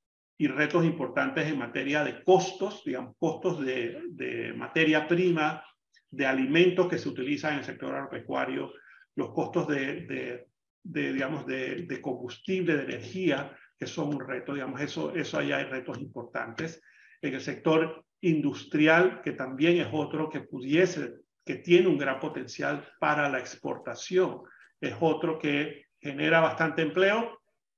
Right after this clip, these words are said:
pero es, es relativamente pequeño, ¿no? Eh, yo te diría, el turismo es uno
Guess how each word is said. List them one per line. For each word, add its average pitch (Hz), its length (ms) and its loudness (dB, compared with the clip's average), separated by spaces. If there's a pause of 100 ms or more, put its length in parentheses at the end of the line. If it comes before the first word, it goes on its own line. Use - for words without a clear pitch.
pero 143 440 -2
es, 160 120 -2
es - 360 -4
relativamente 139 480 -2
pequeño, 113 720 -8
¿no? 165 280 -10 (340)
Eh, 131 120 -6
yo 147 140 -4
te 180 80 4
diría, 170 280 6
el 156 160 0
turismo 143 580 0
es 110 100 -10
uno 151 500 -2